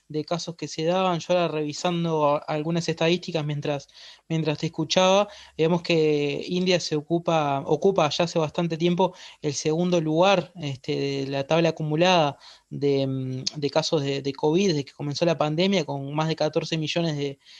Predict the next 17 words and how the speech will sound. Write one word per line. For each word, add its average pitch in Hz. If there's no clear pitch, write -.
de 156
contagios. 196
Y 156
por 170
ahí, 196
como 208
no 220
conocemos 190
cómo 175
se 175
ha 175
abordado, 170
sí 175
conocemos 175
más 156
de 151
China, 175